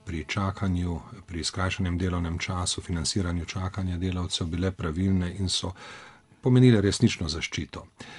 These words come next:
Sedaj gre za vprašanje, kako dolgo naj ti ukrepi še trajajo, kdaj jih lahko nadomestijo gospodarski ukrepi in predvsem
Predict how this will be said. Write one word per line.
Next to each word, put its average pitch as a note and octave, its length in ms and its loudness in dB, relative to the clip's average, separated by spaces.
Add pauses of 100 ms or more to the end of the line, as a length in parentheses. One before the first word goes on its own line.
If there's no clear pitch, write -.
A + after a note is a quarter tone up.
(340)
Sedaj A#2+ 220 4
gre B2+ 160 8
za G#2+ 100 4
vprašanje, A2 500 2
kako G#2 280 0
dolgo G2 360 2
naj E2+ 180 0
ti - 140 -2
ukrepi F2+ 420 -2
še - 220 -2
trajajo, A2 520 -4 (200)
kdaj F#2+ 340 2
jih - 120 -4
lahko F2+ 200 -2
nadomestijo D#2+ 720 -2
gospodarski E2+ 720 -2
ukrepi A2 480 -4 (400)
in G2+ 140 0
predvsem F#2+ 520 0